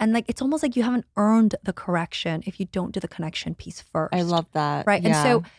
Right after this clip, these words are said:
Speaker 1: and I think that's why this book is so long, because she's like, "You guys, you have to create a space where kids can be honest. But if you're giving punitive, you know, punishments,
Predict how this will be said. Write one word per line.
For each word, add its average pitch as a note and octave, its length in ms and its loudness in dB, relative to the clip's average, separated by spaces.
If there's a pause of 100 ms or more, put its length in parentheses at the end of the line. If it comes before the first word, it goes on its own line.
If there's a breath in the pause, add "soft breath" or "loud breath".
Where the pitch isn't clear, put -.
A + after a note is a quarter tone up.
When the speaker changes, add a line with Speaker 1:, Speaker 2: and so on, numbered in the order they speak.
(200 loud breath)
Speaker 1:
and A3 100 0
I A3+ 60 2
think B3+ 140 2
that's C4+ 180 0
why A3 140 4
this G#3 160 -2
book G#3 180 0
is F#3 80 0
so G3 140 4
long, A3+ 400 6
because G3 440 -2
she's G#3 360 -2
like, F3+ 340 2
"You G3 140 -4
guys, G#3 420 2
you F3+ 80 -4
have - 440 -6
to F#3+ 280 2 (380 soft breath)
create G3+ 200 -2
a F#3+ 60 0
space F#3 320 -4
where F#3 80 -4
kids - 220 -6
can F#3+ 100 -6
be F3+ 120 -2
honest. F#3 340 -2
But F3+ 80 -2
if E3+ 100 -4
you're F3 80 -2
giving F#3 300 -4
punitive, F3+ 680 0 (540 soft breath)
you G3+ 80 4
know, F#3 100 2
punishments, A3 840 2